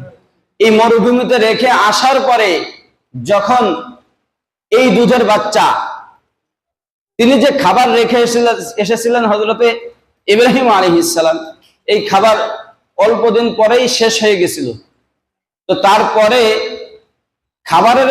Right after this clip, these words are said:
সন্ধানে, এটা হলো সেই মুহূর্তে যখন হাজরা আলাইহিস সালাম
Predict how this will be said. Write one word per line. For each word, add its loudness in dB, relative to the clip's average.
সন্ধানে, 0
এটা 0
হলো 2
সেই 0
মুহূর্তে 0
যখন 0
হাজরা 2
আলাইহিস 0
সালাম -2